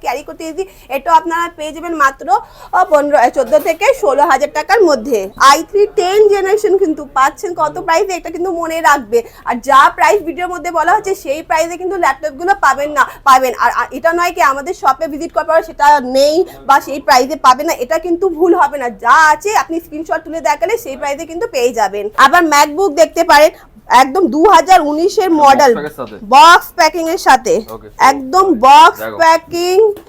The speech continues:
Speaker 1: মিন কন্ডিশনে, দু হাজার উনিশের আট জিবি র্যাম, দুশো ছাপ্পান্ন জিবি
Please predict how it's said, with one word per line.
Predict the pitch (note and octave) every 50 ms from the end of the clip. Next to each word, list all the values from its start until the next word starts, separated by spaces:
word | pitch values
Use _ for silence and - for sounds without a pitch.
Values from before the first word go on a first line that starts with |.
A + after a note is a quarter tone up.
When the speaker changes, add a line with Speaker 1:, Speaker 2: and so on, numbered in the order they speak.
| - _ _ -
Speaker 1:
মিন | C4 C#4+ D#4+ E4+ F4+ F4+ F4+ F4+
কন্ডিশনে, | - D#4 D#4 E4 E4 D#4 D#4+ E4 F4+ F4 - E4+ D#4+ E4 E4+ F4
দু | C4 B3 D4 D#4
হাজার | F4 F4 D#4 D4+ C#4 D#4+ E4 E4 E4+
উনিশের | C4 D4 D#4 D#4 D#4 E4 F4+ - G4 E4 E4 E4 F4 G#4 - - - - - _ -
আট | - B3+ C4 C#4+ D4+ D#4 C4+ B3+
জিবি | C#4 E4 C#4+ C4 D#4 D#4 D#4+
র্যাম, | D#4 D#4+ D4+ D4 D4+ D4+ D#4 E4+ G4+ G4 -
দুশো | C#4 A#3 C#4+ F4 - F4+ E4+
ছাপ্পান্ন | - - E4+ C#4 - - - D4 D4+ D#4+ E4
জিবি | C#4 C#4 D4+ D4 C#4+ D#4+